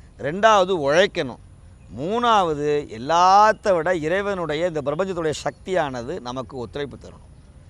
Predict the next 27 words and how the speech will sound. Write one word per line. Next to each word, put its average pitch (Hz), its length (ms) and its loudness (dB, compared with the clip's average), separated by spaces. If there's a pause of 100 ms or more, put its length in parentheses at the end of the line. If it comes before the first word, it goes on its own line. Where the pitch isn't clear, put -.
(320)
இந்த 120 140 -8
காற்று, 127 680 -4
நம்முடைய 120 380 -8
வெப்பம், 127 360 -8
இந்த 131 160 -8 (100)
பனி, 123 340 -8
குளிர், 131 500 -10
இந்த 131 180 -10
மரம், 123 360 -8
செடி, 135 360 -8
கொடி, 131 300 -10
இவையெல்லாம் 127 360 -6
நமக்கு 143 500 -10
இந்த 151 220 -6
பிரபஞ்சத்தை 131 640 -8
ஏத்து-, 127 220 -10
இந்த 120 140 -10
உடம்பே 156 340 -4
அதுல 147 220 2
தான் 139 160 -4
ஆனது. 143 320 -14 (680)
இதெல்லாம் 123 380 -4
சரியா 165 380 -2
வந்ததுன்னா 127 440 -10 (200)
நீங்கள் 123 300 -10
நிச்சயமாக 185 840 0
சொல்லுகிறேன், 156 600 -2